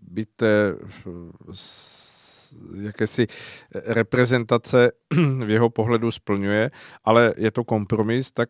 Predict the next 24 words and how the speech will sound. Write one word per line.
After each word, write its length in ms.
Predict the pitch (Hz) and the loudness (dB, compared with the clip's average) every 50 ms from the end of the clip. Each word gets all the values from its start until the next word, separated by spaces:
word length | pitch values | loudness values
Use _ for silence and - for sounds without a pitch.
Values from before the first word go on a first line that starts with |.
| _ - - | _ -8 -8
eh, 60 | 95 82 80 101 107 101 | -6 -4 -4 -6 -6 -8
se 440 | 101 - - - 123 120 123 120 110 117 117 110 113 | -10 -10 -4 0 2 4 4 2 2 -2 -6 -12 -14
vlastně 380 | 113 113 120 117 - - 120 110 | -14 -12 -12 -12 -10 -8 -6 -4
udržuje 420 | 113 110 117 120 117 123 123 120 | -2 -2 -2 -2 0 0 0 0
ten 160 | - 120 117 | 0 -2 -2
mechanismus 680 | 113 110 107 - 117 113 113 113 120 123 123 117 - - | -2 -4 -4 -4 -4 -4 -4 -4 -6 -6 -8 -8 -8 -4
toho, 240 | - 113 110 117 117 | -4 -2 0 -2 -2
že 280 | 113 113 110 117 120 117 _ - _ _ _ _ _ - - - - _ _ - | 0 2 2 2 0 -2 _ -18 _ _ _ _ _ -20 -20 -20 -20 _ _ -14
na 340 | 101 104 104 104 98 98 | -10 -8 -4 -4 -4 -4
kandidátkách 1000 | 101 - 110 107 104 98 101 107 110 104 107 113 - - - 113 110 113 117 - | -4 -4 -6 -6 -6 -6 -4 0 2 2 2 2 0 0 0 2 2 2 0 -2
těchto 320 | - - 113 - - - 120 | -6 -8 -8 -8 -8 -10 -10
stran, 300 | - - 113 107 107 113 - | -8 -6 -6 -6 -6 -6 -8
které 260 | - - 107 110 113 | -8 -6 -4 -4 -4
jsou 540 | - - - - 107 110 117 127 139 147 131 | -6 -8 -4 -2 -2 -2 -2 -2 -6 -8 -10
s 100 | - - | -8 -10
jakýmsi 380 | 95 - - 107 107 - 113 | -10 -10 -10 -12 -10 -10 -12
potenciálem, 920 | 107 _ - 98 92 - - 101 98 98 - 110 104 104 107 110 110 117 120 _ - - - - _ | -12 _ -10 -10 -8 -6 -6 -8 -8 -6 -4 -2 0 0 0 -2 -4 -8 -12 _ -20 -20 -20 -20 _
jsou 140 | - - 120 | -14 -12 -8
pak 160 | 113 - 117 | -2 -2 -2
lidé, 300 | 120 120 117 110 113 117 | 0 0 0 2 2 0
kteří 360 | 113 _ - 117 110 113 117 113 | 0 _ -6 -6 -4 -4 -6 -6
se 500 | - - 123 117 120 123 123 123 127 - | -2 0 2 4 4 4 2 0 -2 -4
opravdu 480 | - 107 - - 104 104 104 104 104 101 | -8 -10 -6 -4 -4 -4 -4 -4 -6 -6
na 140 | 101 92 | -6 -6